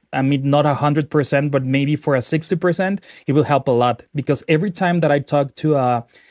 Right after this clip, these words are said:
a friend, a client, or someone, like, to get their Zoom levels, sorry, their Zoom game, like, with correct levels and all of that,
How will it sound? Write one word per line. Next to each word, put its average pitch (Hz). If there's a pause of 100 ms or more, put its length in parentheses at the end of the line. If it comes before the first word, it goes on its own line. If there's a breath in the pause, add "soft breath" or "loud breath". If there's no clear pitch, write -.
(100 soft breath)
a -
friend, 165
a 139
client, 147
or 127
someone, 143
like, 131
to 143
get 139
their 156
Zoom 160
levels, 139 (640)
sorry, 147
their 127
Zoom 156
game, 147 (440 loud breath)
like, 120
with 131
correct 135
levels 139
and 127
all 131
of 131
that, 135